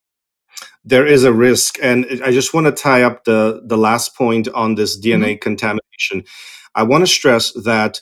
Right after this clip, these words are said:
Speaker 1: this manufacturing process, Pfizer and Moderna have stated very clearly that they're going to continue using this manufacturing process for all covid boosters and all future M R N A vaccines. And, and, and so now we've recently had, two weeks ago, we've had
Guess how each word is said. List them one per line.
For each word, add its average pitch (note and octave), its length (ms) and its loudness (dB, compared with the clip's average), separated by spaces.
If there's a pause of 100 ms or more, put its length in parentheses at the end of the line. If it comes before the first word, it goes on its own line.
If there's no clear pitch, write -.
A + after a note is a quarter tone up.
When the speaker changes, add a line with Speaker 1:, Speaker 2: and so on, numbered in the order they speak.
Speaker 1:
this C3 320 0
manufacturing B2 760 0
process, F#2+ 680 -4 (340)
Pfizer C#3+ 380 2
and C#3+ 100 2
Moderna A#2+ 440 2
have G#2+ 200 -4
stated A#2 560 0
very A#2 220 2
clearly A#2+ 420 0
that G2 220 -6
they're A2+ 140 2
going A#2+ 240 -2
to A#2+ 100 -6
continue A#2+ 460 -2
using A2 400 -2
this G2+ 200 -6
manufacturing A#2 720 -4
process G2+ 460 -6
for G2+ 160 -6
all B2 180 0
covid D3 260 -4
boosters A#2 440 -4
and A2 240 -4
all D3 200 2
future D3 440 -2
M A#2+ 120 -2
R A2+ 120 0
N G#2+ 100 -2
A G#2 80 -2
vaccines. G2 840 -6 (640)
And, A#2+ 240 0
and, B2 260 0
and B2 160 0
so A#2+ 240 4
now B2+ 360 2
we've B2 200 2
recently D3+ 460 0
had, A#2 240 -4
two F#3 140 2
weeks D#3 200 0
ago, G#2+ 280 0
we've G#2 240 -2
had G#2+ 420 -2